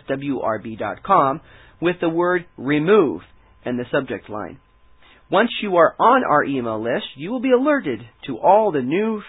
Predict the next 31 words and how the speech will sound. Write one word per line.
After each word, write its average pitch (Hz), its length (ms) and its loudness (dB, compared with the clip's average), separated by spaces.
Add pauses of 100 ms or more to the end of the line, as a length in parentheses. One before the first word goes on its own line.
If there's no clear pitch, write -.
free 220 320 0
Reformation 185 640 -2
resources, 120 760 -8 (540)
free 220 320 0
M 185 220 0
P 170 240 -8
threes, 123 380 -10 (500)
free 208 320 0
electronic 135 560 -2
books 208 300 0
and 180 220 -4
texts, 120 440 -6 (160)
et 127 180 -10
cetera. 123 400 -10 (720)
S 202 260 4
W 131 260 -2
R 110 140 -2
B 214 240 -4
makes 165 220 -2
available 143 520 -4
on 156 240 -2
the 185 80 -6
web, 127 320 -6 (260)
as 127 120 -2 (100)
well 196 200 2
as, 143 240 2
at 160 240 0
times, 123 300 -4
our 123 160 -4
best 247 400 -2
discounts 123 500 -8